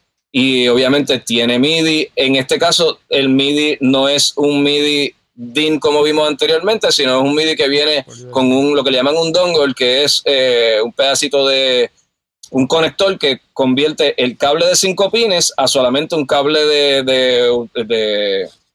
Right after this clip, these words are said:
Speaker 1: como un mini plug de auxiliar, que en vez de ser audio, simplemente data de nuevo. Eventualmente,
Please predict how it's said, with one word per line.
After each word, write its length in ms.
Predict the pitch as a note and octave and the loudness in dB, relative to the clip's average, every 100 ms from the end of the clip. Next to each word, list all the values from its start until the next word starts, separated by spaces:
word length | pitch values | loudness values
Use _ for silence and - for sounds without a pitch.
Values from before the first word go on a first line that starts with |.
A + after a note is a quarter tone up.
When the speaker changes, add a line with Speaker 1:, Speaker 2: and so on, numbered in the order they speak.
| _ _ _ - _ - | _ _ _ -20 _ -6
Speaker 1:
como 260 | B2+ C#3 | -2 0
un 80 | D#3 | 2
mini 200 | F#3 G3 | 2 0
plug 260 | G3 G3 F#3 | 0 0 0
de 60 | |
auxiliar, 580 | F#3 F3+ F#3+ G3+ A3+ D#3 - _ _ | 0 2 0 2 0 0 -6 _ _
que 180 | B2 A#2 | -2 -2
en 100 | A#2 | 0
vez 100 | A#2 | -2
de 100 | C3 | 0
ser 140 | D#3 E3+ | 0 2
audio, 280 | F#3+ D3 | 2 0
simplemente 540 | C3 A#2 A#2+ B2+ C3 A#2+ G#2 _ | -2 -2 -2 -2 -2 -4 -8 _
data 400 | - A#2 A2+ A2 | -4 -2 2 0
de 60 | G#2 | 0
nuevo. 260 | F2 C#2+ - _ _ _ _ _ _ _ _ _ _ _ _ _ | -4 -8 -12 _ _ _ _ _ _ _ _ _ _ _ _ _
Eventualmente, 920 | D3 D3+ D3 E3+ F3+ G#3+ A3 G3+ F3 | 0 0 0 0 0 0 0 0 0